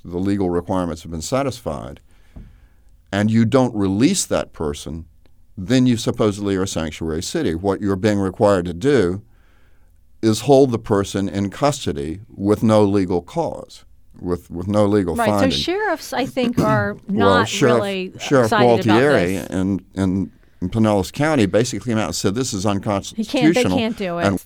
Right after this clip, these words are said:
Speaker 1: the latest thing is that a number of sheriffs who agreed with
Speaker 2: Mm-hmm.
Speaker 1: Gual-, with Gualtieri and who were afraid of being sued for holding people with no legal justification
Speaker 2: Right.
Speaker 1: have come up with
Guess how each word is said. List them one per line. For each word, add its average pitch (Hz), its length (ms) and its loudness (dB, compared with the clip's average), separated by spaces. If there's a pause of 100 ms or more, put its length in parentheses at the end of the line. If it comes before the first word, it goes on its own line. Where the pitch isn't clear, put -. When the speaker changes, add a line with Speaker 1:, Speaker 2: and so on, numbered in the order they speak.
Speaker 1:
the 117 140 2
latest 127 480 2
thing 98 280 2
is 90 240 -2
that 87 200 0 (220)
a 92 100 -2
number 104 380 0
of 87 100 -4
sheriffs 85 520 -2
who 85 400 -2 (200)
agreed 98 440 2
with 82 180 -6
Speaker 2:
Mm-hmm. 73 100 -6
Speaker 1:
Gual-, 92 280 0
with 85 180 -10
Gualtieri 92 760 2
and 90 180 -2
who 110 100 2
were 95 180 2
afraid 123 400 2
of 90 160 -2
being 85 320 -2
sued 85 720 -2 (420)
for 95 260 -2
holding 113 440 2
people 92 380 -2
with 85 200 -4
no 95 160 0
legal 90 320 0
justification 90 1080 -6
Speaker 2:
Right. 185 240 -10 (120)
Speaker 1:
have 202 200 0
come 123 260 0
up 110 180 2
with 101 280 0